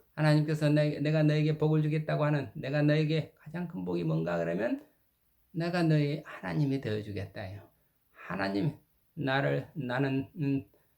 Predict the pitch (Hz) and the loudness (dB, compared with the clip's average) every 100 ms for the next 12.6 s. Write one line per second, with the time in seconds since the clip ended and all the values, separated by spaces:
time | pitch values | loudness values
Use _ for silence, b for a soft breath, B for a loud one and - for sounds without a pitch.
0 | b _ - 147 160 175 170 170 165 160 | b _ -10 0 2 2 0 0 -2 -6
1 | - 175 165 170 156 110 - _ - 117 | -2 -2 -2 -2 -4 -4 -10 _ -14 -10
2 | 113 113 120 139 151 - 170 202 214 214 | -8 -8 -6 -4 -6 -8 -12 -8 -6 -6
3 | 185 175 175 170 160 160 135 - - b | -6 -6 -6 -6 -4 -4 -4 -8 -14 b
4 | b b _ 139 175 208 - 160 175 202 | b b _ -6 -2 -2 -4 -8 -6 -6
5 | - - - 247 151 - _ - 139 139 | -8 -8 -6 -4 -6 -8 _ -6 -4 -2
6 | 151 - - - - 117 113 104 b b | -4 -6 -6 -10 -14 -12 -10 -12 b b
7 | b _ 147 123 - 131 180 170 165 165 | b _ -14 -14 -10 -6 -2 0 -2 -4
8 | 185 196 196 185 190 104 - _ - - | -6 -6 -6 -4 -2 -4 -8 _ -18 -8
9 | 120 147 180 160 180 185 175 170 151 120 | -2 0 0 -4 -6 -4 -2 -2 -4 -4
10 | - b b _ 143 147 - 156 170 180 | -10 b b _ -8 -6 -6 -6 -6 -6
11 | 160 - 123 - - _ _ _ 127 156 | -6 -6 -4 -4 -8 _ _ _ 0 2
12 | 180 139 107 101 - - | 2 0 -2 -6 -8 -14